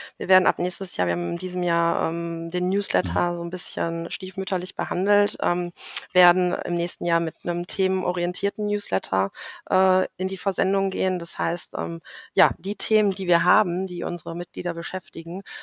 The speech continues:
Speaker 1: dass wir die, äh, transportieren können und, ähm, den Mitgliedern auch zielgerichtet, ähm, nach Interessenslage zur Verfügung stellen können. Ähm,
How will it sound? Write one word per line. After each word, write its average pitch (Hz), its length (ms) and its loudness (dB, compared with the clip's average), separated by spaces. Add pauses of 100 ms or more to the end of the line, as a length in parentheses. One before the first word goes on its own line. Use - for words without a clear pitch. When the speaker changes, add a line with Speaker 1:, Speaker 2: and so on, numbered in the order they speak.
(100)
Speaker 1:
dass - 220 -6
wir 175 80 -4
die, 180 280 -4
äh, 165 280 2
transportieren 175 720 -2
können 180 380 -2
und, 165 420 -4
ähm, 160 420 -4 (760)
den 180 100 6
Mitgliedern 175 460 2
auch 170 320 4
zielgerichtet, - 1600 0
ähm, 175 460 2
nach 175 220 4
Interessenslage 170 960 2 (200)
zur 175 120 -12
Verfügung 165 440 -6
stellen 147 340 -2
können. 147 400 -6
Ähm, 156 460 -6